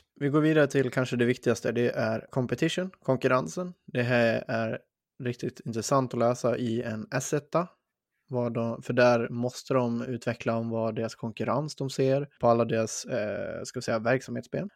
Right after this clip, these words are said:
Eh, och det de säger primärt är att de tävlar med content development tools och monetization services. Så i Creative Solutions med deras en-, eh, engine så säger de såklart att de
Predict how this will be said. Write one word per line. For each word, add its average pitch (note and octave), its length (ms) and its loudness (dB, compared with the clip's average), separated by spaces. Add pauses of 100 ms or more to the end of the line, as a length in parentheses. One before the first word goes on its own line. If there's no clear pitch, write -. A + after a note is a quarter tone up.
(140)
Eh, A#2+ 320 6
och A#2+ 360 2
det B2 100 4
de B2 160 2
säger B2 520 6
primärt C3 460 2
är C3+ 60 -2
att A#2+ 120 -2
de A#2 480 -2
tävlar A#2+ 360 6
med A2+ 300 -2
content C3 400 0
development A#2 880 0
tools F3+ 340 4
och - 240 -8
monetization A#2 840 0
services. - 640 -6
Så A#2+ 600 4
i A#2 360 2
Creative C3 340 2
Solutions D3 640 0
med A#2 200 2
deras A2 440 -2
en-, B2+ 280 0 (220)
eh, A2+ 380 0
engine D3 340 2
så A2+ 180 -2
säger A2 220 -2
de A2 100 -6
såklart A#2 400 2
att - 100 -6
de G#2 220 -6